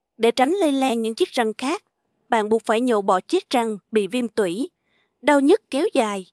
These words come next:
Đây có lẽ là nỗi ám ảnh của rất nhiều khách hàng bị viêm tủy. Sau khi bọc sứ, bạn phải đối mặt với những cơn đau kéo dài và bất chợt do viêm tủy gây ra. Bệnh thường diễn ra ra. Bệnh thường diễn ra lúc ban đêm khiến giấc ngủ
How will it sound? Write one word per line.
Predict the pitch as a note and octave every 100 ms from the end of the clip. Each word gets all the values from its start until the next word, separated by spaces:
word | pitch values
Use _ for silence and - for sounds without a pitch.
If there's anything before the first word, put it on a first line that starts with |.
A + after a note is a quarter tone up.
| _ _ -
Đây | C#4+
có | F4+
lẽ | D4+ A3
là | D#4
nỗi | B3 G3+ F#3
ám | - F#4
ảnh | A3 F#3+
của | A#3+
rất | G4 -
nhiều | B3+ G3+
khách | F4+ -
hàng | C#4 A3
bị | G3 F#3+
viêm | A#3+ A#3
tủy. | - G#3 D#3 C4 - _ _ _ -
Sau | D#4
khi | - B3+
bọc | A#3 A#3 -
sứ, | C#4 C#4+ F#4 _ _ _ _ -
bạn | B3 G#3+
phải | A3+
đối | A#3+ F4+
mặt | A4 B3 -
với | F4+
những | D4 D#4+
cơn | D4+ C#4
đau | C4 C4+
kéo | - F4 -
dài | B3 G#3 G3
và | A3+
bất | A#3+ -
chợt | - G#3+ -
do | B3+
viêm | A3+ C4 B3
tủy | - A3 C4+
gây | D#4 A#3+
ra. | C4 A#3 A3 _ _ _ _ _ _ _
Bệnh | A#3 G3+
thường | G3 A#3+ G#3 G#3
diễn | D4+
ra | F4 C4
ra. | A3+ B3+ A#3+ _ _ _ _
Bệnh | B3+ A#3
thường | C4 A3 G#3
diễn | G#3+
ra | D4+ D4+
lúc | D#4+ -
ban | D#4 D4
đêm | D4 C#4
khiến | D#4 F#4
giấc | A4 -
ngủ | B3+ F#3 C4+